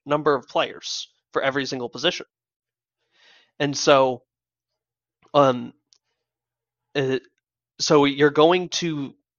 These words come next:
be putting in all of these players every single week, and the bottoms are gonna change,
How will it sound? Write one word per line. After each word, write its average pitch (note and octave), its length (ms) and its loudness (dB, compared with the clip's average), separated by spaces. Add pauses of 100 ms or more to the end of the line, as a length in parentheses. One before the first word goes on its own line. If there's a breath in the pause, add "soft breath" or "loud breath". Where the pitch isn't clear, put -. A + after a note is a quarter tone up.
(280)
be C3+ 460 -6 (360)
putting E3+ 320 2
in C#3 220 2
all C#3 320 2
of D3+ 100 -2
these D3+ 220 -8
players B2 600 -2 (400 soft breath)
every D#3+ 360 0
single E3 520 -2
week, - 400 -12 (380 soft breath)
and C3 360 0 (120)
the C#3 100 0
bottoms E3 480 2
are E3 60 -2
gonna D3 200 2
change, D3 460 -4